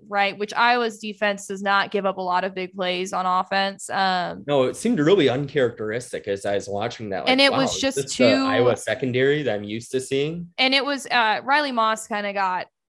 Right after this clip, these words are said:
Speaker 1: he was describing it after the game too. And he was saying, "Yeah, I got burned on these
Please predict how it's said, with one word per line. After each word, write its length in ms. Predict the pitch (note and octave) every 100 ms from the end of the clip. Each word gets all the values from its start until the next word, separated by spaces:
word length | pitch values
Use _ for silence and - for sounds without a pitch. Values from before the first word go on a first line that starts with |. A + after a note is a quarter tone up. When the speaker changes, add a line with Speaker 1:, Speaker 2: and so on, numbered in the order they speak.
| _
Speaker 1:
he 200 | A3 B3+
was 240 | A#3 A3
describing 520 | G3 - G3+ G3+ G3+
it 120 | G#3 F#3
after 260 | F#3+ F#3+
the 60 | G3
game 260 | F#3+ F3+
too. 320 | D#3+ - F3+ E3+
And 100 | F#3
he 100 | F3+
was 140 | F3+
saying, 280 | - D#3+ F3+
"Yeah, 200 | G#3 A#3+
I 160 | F#3 F#3+
got 260 | G3+ F3
burned 340 | G3+ G#3 G#3 F#3+
on 180 | F#3 F3+
these 280 | F3+ F3+